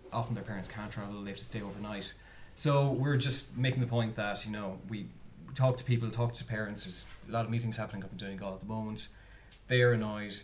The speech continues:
that they have to travel for this when, you know, kids in Dublin don't have to. So things like that, just always very, very, uh, good. Kids, obviously, as well,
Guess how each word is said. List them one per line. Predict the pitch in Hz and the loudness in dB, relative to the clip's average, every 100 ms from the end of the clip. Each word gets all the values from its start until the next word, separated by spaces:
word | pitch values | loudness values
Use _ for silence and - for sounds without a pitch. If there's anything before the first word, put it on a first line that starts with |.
| - - | -10 -8
that | 101 95 | -6 -2
they | 101 | -2
have | 104 | -2
to | - | -4
travel | - 104 98 | -4 -4 -4
for | 107 | -6
this | 92 90 - - - - - | -4 -4 -6 -8 -18 -18 -6
when, | 117 107 - - - | -4 -4 -6 -12 -4
you | 120 | -4
know, | 95 - - - - - | -4 -8 -16 -20 -20 -18
kids | - 120 104 | -8 -6 -4
in | 101 95 90 - | -6 -6 -8 -6
Dublin | 110 98 | -6 -6
don't | 95 101 98 | -6 -8 -6
have | 92 | -8
to. | - | -8
So | 92 - 113 110 - - - | -4 0 2 0 -6 -18 -6
things | - 202 | 2 6
like | 165 139 | 6 10
that, | 131 131 - - - - - - - | 10 10 8 -4 -10 -16 -18 -20 -14
just | - 120 - - | -4 -4 -4 -2
always | - 135 139 123 - | 4 4 4 2 2
very, | 127 123 | 4 4
very, | 117 113 104 90 | 4 2 0 -2
uh, | 120 113 110 | 0 0 0
good. | 139 139 131 113 - | 0 2 2 0 -2
Kids, | 135 131 123 | 0 4 4
obviously, | 123 120 120 | 4 2 0
as | 107 | 0
well, | 110 | 0